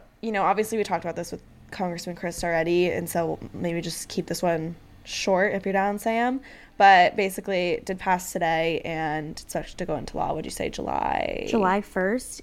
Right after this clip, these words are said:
Speaker 2: And
Speaker 1: July
Speaker 2: just for
Speaker 1: first.
Speaker 2: one more detail on how, like, small numbers can really matter, the vote was twenty-two to seventeen. Twenty-two to
Speaker 1: Mm.
Speaker 2: seventeen. First of all, this, in my, uh, not so humble opinion,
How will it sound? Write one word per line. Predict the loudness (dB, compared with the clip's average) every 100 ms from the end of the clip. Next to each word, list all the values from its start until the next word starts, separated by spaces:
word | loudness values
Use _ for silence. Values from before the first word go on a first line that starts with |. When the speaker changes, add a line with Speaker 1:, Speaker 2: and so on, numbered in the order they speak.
| -2
Speaker 2:
And | 4 4 4 2
Speaker 1:
July |
Speaker 2:
just | 0 -2 0
for | 2 2
Speaker 1:
first. | 0
Speaker 2:
one | 0 0
more | 2 0
detail | -2 -6 -4 0 4 4 2 0
on | 0 2 2 0 -2 -6 -14 -20 -20 -20
how, | 0 2 4 2 0 -2 -4
like, | -6 -6
small | -6 -6 -4
numbers | -2 0 0 0
can | -2 -2
really | 0 -2 -2
matter, | -2 -2 0 2 0 -6 -20 -20 -20 -12
the | -2 2 2 0 -6 -20 -14
vote | -4 2 4 4 2
was | 0 0
twenty-two | 0 2 0 -2
to | -2
seventeen. | -2 -4 -6 -8 -10 -12 -18 -20 -20 -20 -20 -20 -20 -20 -2
Twenty-two | 4 4 4
to | 2
Speaker 1:
Mm. |
Speaker 2:
seventeen. | 2 0 0 -4 -6 -12 0
First | 4 8
of |
all, | 8
this, | 6 2 -6 -14 -16 -12 2
in | 6
my, | 6 4 0 -6 -4 2
uh, | 2
not | 2 -2 -6
so | -4
humble | -4 -2
opinion, | -2 0 0 0